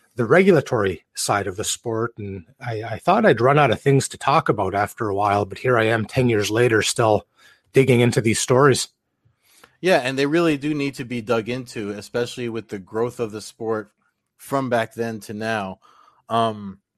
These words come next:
Speaker 2: one of the things that I enjoyed, uh, I mean, there's guys, like, I know Luke Thomas has tagged you in tweets just because of, of your expertise and your background. Can, for folks that aren't aware,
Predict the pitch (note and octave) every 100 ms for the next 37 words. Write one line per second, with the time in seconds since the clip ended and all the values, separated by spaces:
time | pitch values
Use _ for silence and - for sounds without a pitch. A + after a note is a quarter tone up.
0 | _ _ _ _ A#2+ C#3 C#3 B2+ B2 B2+
1 | B2+ A2 A2+ A2 A2 A2 A2 G2+ A#2+ A#2
2 | A2+ A2 A2 A2 A2 A#2 B2+ C3+ C3 B2
3 | B2+ A2+ - _ _ _ _ _ B2+ B2+
4 | C#3+ C3+ C#3 - C#3 C3 B2+ A2+ G2 C3
5 | A#2+ A2 A2+ G#2 - A#2 G2+ - _ _
6 | _ - A#2 - A2 B2 A2 A2 G#2+ A2
7 | A2 A2 A2+ - G#2+ A#2 A2+ G#2+ A2 F#2+
8 | A2 G#2+ A2+ G#2+ G2+ A2 G2 _ _ -
9 | B2+ F3+ E3 D#3+ C#3+ C#3+ C#3 A#2+ B2 B2+
10 | A2 G2